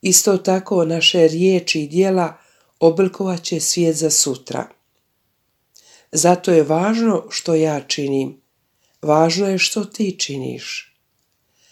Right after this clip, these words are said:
Ako ti želiš mijenjati svijet, tada moraš učiniti sve što je u tvojoj moći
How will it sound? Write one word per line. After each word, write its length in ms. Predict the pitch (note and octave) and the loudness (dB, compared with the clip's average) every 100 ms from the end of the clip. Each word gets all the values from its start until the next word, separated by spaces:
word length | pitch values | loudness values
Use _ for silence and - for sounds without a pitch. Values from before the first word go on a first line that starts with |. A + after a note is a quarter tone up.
| _ _ _ - | _ _ _ -10
Ako 260 | D#3+ F3 | -8 -6
ti 320 | E3 - C#4+ | -6 0 0
želiš 520 | G3+ F3 E3 E3 D#3+ F3 | 2 4 4 2 -2 -4
mijenjati 600 | E3 D#3 D#3 D#3 D3+ D3+ | 0 0 0 -2 -4 -4
svijet, 580 | - E3 D3 C3+ - _ _ _ _ _ _ _ | -2 -2 -2 -4 -8 _ _ _ _ _ _ _
tada 340 | E3 D#3+ E3+ | 0 2 2
moraš 600 | D#3+ F3+ G#3 F#3 D3+ - - | 2 2 0 0 -2 -4 -8
učiniti 680 | - - F#3+ G#3+ G#3+ - D3 | -10 -4 0 0 0 -2 -2
sve 480 | - - A3+ A3 - _ _ _ _ _ | 0 2 0 0 -6 _ _ _ _ _
što 220 | - - | -6 2
je 100 | E3+ | 4
u 60 | D#3 | 4
tvojoj 560 | - F#3+ A3+ B3+ G#3+ D#3+ | 0 0 2 4 2 2
moći 580 | E3+ G#3 - G#3+ E3+ | 0 -2 -2 -4 -4